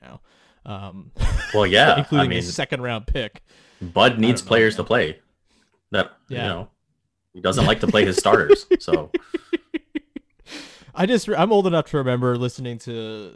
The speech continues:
Speaker 1: Brian Windhorst and Zach Lowe's podcast yesterday morning, and Windy was just going on and on about how Bogdan was so excited to go to the Bucks, and this is a coup for the Bucks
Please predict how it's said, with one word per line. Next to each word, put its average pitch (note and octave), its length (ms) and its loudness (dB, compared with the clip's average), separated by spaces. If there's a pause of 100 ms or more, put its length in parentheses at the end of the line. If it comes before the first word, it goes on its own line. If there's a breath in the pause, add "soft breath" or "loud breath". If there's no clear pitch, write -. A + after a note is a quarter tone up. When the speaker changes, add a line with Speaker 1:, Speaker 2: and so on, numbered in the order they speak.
Speaker 1:
Brian A#2+ 280 -8
Windhorst A#2+ 400 -4
and A2 100 -8
Zach A2+ 260 -8
Lowe's A#2 280 -4
podcast G#2 500 -8
yesterday G#2+ 340 -6
morning, A2 320 -4
and G2+ 140 -8
Windy B2 300 -2
was G#2 160 -4
just A2+ 180 -8
going C3 320 -2
on B2+ 160 -2
and A2+ 100 -2
on B2 200 -2
about A2 160 -2
how A2+ 100 0
Bogdan A2+ 500 -4
was G2+ 120 -14
so D#3 160 2
excited C#3+ 400 -2
to B2+ 60 -6
go B2 120 0
to A#2 80 -2
the A2 80 -8
Bucks, A#2+ 380 -8
and A2 80 -12
this G#2+ 120 -14
is A2+ 120 -10
a - 20 -18
coup - 260 0
for C#3+ 140 -4
the A2+ 80 0
Bucks C3+ 460 -4